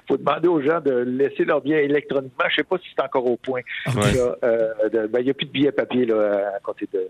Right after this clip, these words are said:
Speaker 1: cette année.
Speaker 2: Jeanne Lapierre, merci beaucoup d'avoir participé li-, à l'émission. Et on vous rappelle que,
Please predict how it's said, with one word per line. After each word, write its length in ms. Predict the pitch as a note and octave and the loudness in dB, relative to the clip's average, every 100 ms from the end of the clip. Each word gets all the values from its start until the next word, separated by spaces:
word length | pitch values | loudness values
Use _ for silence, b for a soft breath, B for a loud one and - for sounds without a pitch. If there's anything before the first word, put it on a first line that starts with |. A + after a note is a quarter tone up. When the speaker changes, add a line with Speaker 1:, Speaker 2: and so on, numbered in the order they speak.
| - | -8
Speaker 1:
cette 140 | F#2+ - | -10 -10
année. 680 | - _ - - - C3+ | -20 _ -20 -12 -6 -2
Speaker 2:
Jeanne 220 | B2 D#3+ | 0 2
Lapierre, 380 | D3+ C#3+ E3+ G3 | 0 2 0 2
merci 340 | D#3 D3+ - D#3+ | 0 0 0 0
beaucoup 260 | E3 - | 0 0
d'avoir 260 | A3 D#3+ D#3 | 0 0 0
participé 420 | D#3 - - - | -2 -2 -2 0
li-, 240 | D#3 D#3 D3+ - | 2 2 0 -2
à 140 | C#3 | 0
l'émission. 580 | C#3+ D3 C#3 - A3+ A3 | 2 2 2 2 2 2
Et 80 | F3+ | 0
on 80 | |
vous 120 | D#3 D3 | 2 2
rappelle 360 | D3 D#3+ E3 | 2 2 0
que, 160 | C3+ | 2